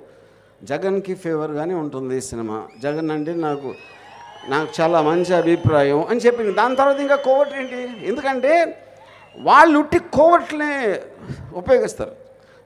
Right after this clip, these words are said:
స్ట్రైట్గా కొండ బద్దలు కొట్టినట్టు స-, చెప్పేస్తే వాళ్ళ కన్ఫ్యూజన్ వచ్చేస్తుంది, ఇదేంటి ఈడు ఏం చేస్తున్నాడని, you know. So ఆ, ఆ కాంటెక్స్ట్లో నేను చెప్పేది. So ఇప్పుడు ఈ సినిమా నా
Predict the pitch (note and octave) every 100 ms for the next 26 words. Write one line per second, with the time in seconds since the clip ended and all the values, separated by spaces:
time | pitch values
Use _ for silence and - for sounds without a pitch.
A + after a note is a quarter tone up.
0 | - - D#4 F#4 - D4 D4+ D4+ C#4 D4
1 | C#4+ C4 B3+ C4+ B3 B3 G#3 A3+ A3+ C#4+
2 | - A#3 - A3+ A#3+ B3 - F#3+ B3 -
3 | F#3 G3 G3+ A#3+ C4 G#3 F#3+ C#3 - E2
4 | A#2+ D#3+ G3+ F#3+ F#3 G3 F#3+ - C3 E2
5 | C#2+ _ _ _ _ _ _ _ _ _
6 | _ _ _ _ _ - E3 - - -
7 | - G5+ - _ - - D#4 D4+ - G#3
8 | C4+ C4 - F#3 A3+ A3 - G3 A#3 C4+
9 | A#3 E3+ - E3+ D4 - - - - -
10 | E3+ E3+ C#3 A#2 E3+ - A2 - _ _
11 | _ _ _ - C#4+ D4+ D4 B3+ B3 A#3
12 | - C4 D4 D4 C#4+ C4